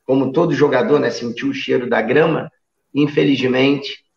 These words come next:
tendo em vista esse surto que voltou, a gente teve que, que mudar toda a programação. Mas fizemos, fizemos nossa pré-, pré-temporada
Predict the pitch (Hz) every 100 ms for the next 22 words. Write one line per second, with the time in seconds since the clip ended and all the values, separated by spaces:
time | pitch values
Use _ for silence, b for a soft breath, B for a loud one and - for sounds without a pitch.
0 | _ - 123 127 113 123 - 123 110 -
1 | - 131 - - 113 - 113 - 123 123
2 | 131 131 - 120 120 131 131 131 _ _
3 | _ - 113 113 107 104 220 220 - 110
4 | 110 113 - - 95 107 165 151 127 101
5 | - - 104 123 131 131 127 120 120 123
6 | - _ _ _ _ - 127 127 123 107
7 | 113 127 151 156 151 -